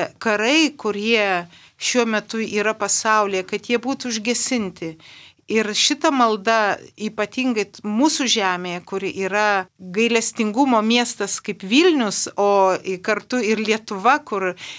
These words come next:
Jėzaus turime paveikslą ir Šventosios Faustinos regėjimus čia, mistinius regėjimus Vilniuje, tai tikrai, nu, kaip, esame kaip ambasadoriai,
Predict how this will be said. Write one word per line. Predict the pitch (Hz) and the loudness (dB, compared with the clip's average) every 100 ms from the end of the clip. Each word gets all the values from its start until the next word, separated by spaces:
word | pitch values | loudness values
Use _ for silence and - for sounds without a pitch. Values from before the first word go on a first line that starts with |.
| - | -4
Jėzaus | 208 226 226 214 202 - | 0 0 0 -4 -4 -4
turime | 226 220 208 196 175 - - - | -4 -4 -2 0 -2 -6 -20 -6
paveikslą | 214 196 220 269 - - 214 185 175 156 | -2 0 2 2 0 -4 0 0 0 -2
ir | - 185 190 185 180 170 160 | -4 -2 0 0 -2 -4 -6
Šventosios | - 202 - 226 226 208 - | -6 -4 -2 -2 -2 -4 -6
Faustinos | 202 185 - 254 247 208 196 - - - | -6 -4 -2 0 2 0 -2 -8 -16 -16
regėjimus | - 196 185 233 269 277 247 208 - | -4 -2 0 2 4 4 2 2 0
čia, | - 254 247 233 | 0 2 2 0
mistinius | 214 254 - 240 214 196 185 | 0 -2 -2 -6 -4 -4 -6
regėjimus | 190 202 202 190 190 175 - 180 | -4 0 0 0 -2 -2 -4 -4
Vilniuje, | 180 214 269 247 233 202 180 175 - - - _ | -2 0 2 2 2 2 0 -4 -14 -20 -20 _
tai | - 214 214 214 | 0 2 0 -2
tikrai, | 214 233 240 254 240 | -4 0 2 4 2
nu, | 220 220 214 - - | 2 0 -2 -8 -10
kaip, | 226 - | -8 -8
esame | - 208 214 226 208 | -2 -2 0 -4 -4
kaip | 196 208 - | -4 -6 -6
ambasadoriai, | - 202 190 196 - 269 302 214 180 170 | -4 -2 0 -2 2 4 4 2 -2 -4